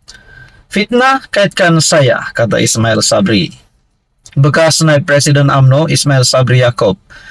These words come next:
menafikan dirinya terlibat atau mengetahui tentang gerakan untuk menjatuhkan kerajaan atau langkah Dubai yang dikatakan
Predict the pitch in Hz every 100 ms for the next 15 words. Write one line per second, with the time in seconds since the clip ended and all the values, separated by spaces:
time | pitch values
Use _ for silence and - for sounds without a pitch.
0 | - - _ 151 165 180 151 175 180 160
1 | 156 143 139 147 147 147 143 143 - 135
2 | 131 131 143 - - 127 - 151 208 -
3 | _ - - _ 175 196 190 190 185 196
4 | 196 175 160 156 175 160 147 143 147 -
5 | 196 160 156 151 135 151 147 139 139 143
6 | 131 127 123 117 117 104 - 107 160 -
7 | _ _ _ _ _ - 151 170 165 156
8 | 151 143 147 - 123 135 120 120 165 269
9 | - - - - _ 180 220 226 202 220
10 | 240 185 127 98